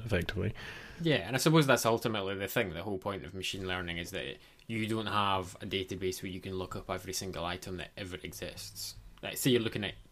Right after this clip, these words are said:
Speaker 2: you're comparing cats and dogs and trying to pick them apart.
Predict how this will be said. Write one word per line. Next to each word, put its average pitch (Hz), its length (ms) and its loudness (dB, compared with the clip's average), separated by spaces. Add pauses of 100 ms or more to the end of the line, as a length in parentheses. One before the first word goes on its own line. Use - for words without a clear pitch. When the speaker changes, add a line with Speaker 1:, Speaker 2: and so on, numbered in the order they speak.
(120)
Speaker 2:
you're 71 220 -8 (200)
comparing 95 420 -6
cats - 340 -8
and 85 100 -10
dogs 73 320 -10
and - 80 -12
trying - 160 -10
to - 60 -20
pick - 200 -14
them 78 100 -14
apart. - 280 -12